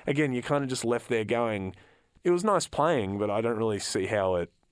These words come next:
fit in the, in the scope of the, the record." But, um, No Love is a really good song.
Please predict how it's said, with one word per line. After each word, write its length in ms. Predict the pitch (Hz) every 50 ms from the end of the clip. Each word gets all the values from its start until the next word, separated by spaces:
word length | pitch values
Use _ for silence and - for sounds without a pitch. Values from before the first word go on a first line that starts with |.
| _ _ _
fit 540 | - - - 131 110 - - - - - - -
in 160 | 123 120 113
the, 80 | 110
in 160 | 101 113 110 101
the 80 | 92
scope 480 | 85 - - - - - 107 95 90 -
of 80 | 92
the, 180 | 90 90 87 85
the 160 | 73 76 85
record." 460 | 87 90 87 - - 90 78 76 76 -
But, 320 | - 87 80 80 - -
um, 320 | 98 90 90 87 85 85 - - - - - _ _ _ _ _ _ -
No 140 | 175 196 208
Love 180 | 180 160 160 156
is 120 | 151 156
a 40 | 127
really 200 | 131 131 131 117
good 160 | 117 127 131
song. 340 | - 120 123 135 110 104